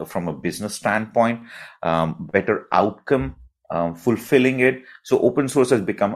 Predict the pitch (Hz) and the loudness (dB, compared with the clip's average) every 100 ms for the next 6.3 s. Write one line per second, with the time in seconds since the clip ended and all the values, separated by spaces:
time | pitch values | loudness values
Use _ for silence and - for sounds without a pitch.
0 | - 80 71 80 90 101 107 - - 85 | -6 -10 -4 2 4 4 0 -2 0 0
1 | - 80 80 78 76 69 - - - 113 | -2 -4 -4 -6 -10 -14 -18 -20 -2 4
2 | 127 120 143 156 151 151 165 131 107 98 | 4 6 4 4 2 2 0 0 2 2
3 | 98 98 95 92 98 90 85 - 78 85 | 2 0 -2 0 2 4 2 0 0 0
4 | 64 92 - - 98 90 92 87 87 85 | 0 -4 -2 0 2 2 2 0 -4 0
5 | 90 92 87 82 - 82 80 90 - 87 | 2 4 2 0 -6 -8 -6 -6 -6 -2
6 | 98 87 85 | 2 4 2